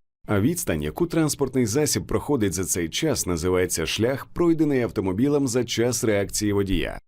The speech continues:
З огляду на те, що час реакції у середньостатистичної людини близько однієї секунди,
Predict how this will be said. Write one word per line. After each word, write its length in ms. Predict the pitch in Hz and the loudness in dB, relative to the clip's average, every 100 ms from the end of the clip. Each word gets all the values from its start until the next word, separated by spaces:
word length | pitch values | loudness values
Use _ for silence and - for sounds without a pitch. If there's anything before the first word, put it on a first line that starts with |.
| _ _ - | _ _ -6
З 120 | 123 | 0
огляду 340 | 170 131 135 120 | 2 2 2 2
на 140 | 117 | 2
те, 220 | 113 165 | 0 -2
що 180 | - - | 0 0
час 300 | 113 139 - | 2 0 0
реакції 400 | 127 131 - 120 | -2 -2 -2 0
у 120 | 110 | 0
середньостатистичної 1200 | 110 120 123 117 113 113 117 - 143 - 90 80 | 0 2 2 0 0 -2 -2 0 0 0 0 2
людини 380 | 82 95 139 113 | 2 2 2 2
близько 380 | 95 110 107 110 | 2 2 2 0
однієї 460 | 104 120 110 80 76 | 2 2 2 0 -2
секунди, 540 | 82 - 165 87 | -2 0 0 0